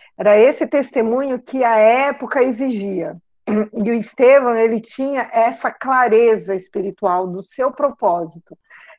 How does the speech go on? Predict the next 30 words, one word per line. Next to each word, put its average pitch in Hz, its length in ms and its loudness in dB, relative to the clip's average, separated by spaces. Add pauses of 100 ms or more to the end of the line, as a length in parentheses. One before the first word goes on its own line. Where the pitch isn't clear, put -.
E 214 80 -4
a 226 80 0
gente, 240 460 -4 (320)
no, 220 120 -2 (180)
a, 208 200 0 (160)
até 247 440 0
eu 220 120 0 (140)
terminar 202 380 -2
o 185 40 0
livro, 214 220 -2
a 214 40 2
gente 226 280 -4
vai 226 140 0
entender 226 640 0
que 220 160 -10 (100)
todos 269 420 4
esses 254 320 -6
personagens, 214 960 -4 (280)
cada 240 320 2
um 294 340 0
tinha 294 400 -6
uma 285 220 -2
missão 254 680 -4 (380)
fundamental 294 1300 0 (380)
pro 320 560 0 (120)
desenvolvimento 254 1160 -4 (200)
do 247 280 -6
Paulo 320 380 2
de 359 120 -4
Tarso, 240 600 0